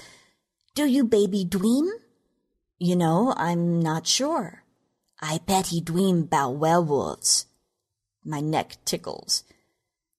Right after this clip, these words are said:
"Were you nervous on a real-life podcast?" Bryce asks. His front teeth stick out over his bottom lip. Samantha frowns, but she is actually interested in my answers, so she doesn't correct him.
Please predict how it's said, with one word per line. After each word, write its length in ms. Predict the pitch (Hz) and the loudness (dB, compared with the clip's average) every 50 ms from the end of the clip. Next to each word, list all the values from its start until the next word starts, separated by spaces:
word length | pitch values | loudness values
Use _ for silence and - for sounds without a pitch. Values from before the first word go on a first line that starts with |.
| _ _ _ _ _ _ _ _ | _ _ _ _ _ _ _ _
"Were 100 | 202 208 | 0 4
you 140 | 220 240 | 6 6
nervous 460 | 240 220 214 214 226 285 294 269 - 262 | 6 6 6 4 4 4 4 4 4 4
on 140 | 240 226 | 4 2
a 80 | 220 208 | 2 2
real-life 440 | 202 233 247 254 233 226 226 220 - | 2 2 4 4 4 4 4 2 0
podcast?" 760 | - 196 196 202 190 - 240 220 233 254 285 269 - - - - | 0 0 0 0 0 -2 -2 0 0 0 -2 -4 -4 -6 -6 -10
Bryce 380 | - 165 156 160 160 - - - | -12 -8 -6 -6 -4 -2 -2 -2
asks. 500 | 151 156 - 196 196 - - - - - | -4 -6 -8 -8 -8 -6 -6 -4 -6 -2
His 140 | 151 - - | 0 0 2
front 240 | - 247 226 240 | 2 0 0 0
teeth 240 | - - 247 240 - | -2 -2 0 2 2
stick 320 | - - - - 180 - 147 | 2 2 2 0 -2 -4 -4
out 220 | 131 135 - - | -8 -10 -8 -6
over 200 | 156 147 - 156 | -6 -4 -4 -2
his 140 | 160 156 160 | -2 -2 0
bottom 380 | - 175 175 170 170 160 156 | 0 0 2 2 0 0 0
lip. 280 | 160 175 175 - - - - - _ _ _ _ _ _ _ _ _ _ _ _ | -2 -2 -2 -4 -6 -10 -18 -20 _ _ _ _ _ _ _ _ _ _ _ _
Samantha 440 | - - 202 226 277 311 285 240 214 | -2 0 2 2 2 0 0 -2 -2
frowns, 760 | - - - 240 233 202 151 101 - - - - - - - | -2 -2 -2 0 0 0 0 -2 -4 -8 -14 -10 -8 -8 -8
but 160 | - 120 - - - - - - _ - | -8 -10 -12 -12 -20 -20 -20 -20 _ -6
she 160 | - - - 622 480 | -4 -4 -2 0 0
is 80 | - | 0
actually 420 | 294 294 302 294 - - 269 254 240 | 2 0 0 -2 -2 0 0 0 0
interested 640 | 247 190 202 208 - 220 202 - - - 208 190 | 0 -2 -2 0 0 2 2 2 2 2 0 0
in 80 | 196 196 | 2 0
my 220 | 185 175 165 - - | 0 0 -2 -4 -4
answers, 680 | - 220 226 233 226 226 - - - - - - - - | -2 0 2 2 2 0 -2 -4 -4 -8 -6 -2 0 0
so 220 | - 170 160 170 | 2 2 0 0
she 160 | 170 - 220 | 0 -2 0
doesn't 280 | 196 214 208 - 202 170 | 0 0 0 0 -4 -6
correct 380 | - - 214 220 226 220 - - | -4 -2 -2 -2 -2 -4 -8 -12
him. 240 | - 95 - 190 | -14 -12 -14 -16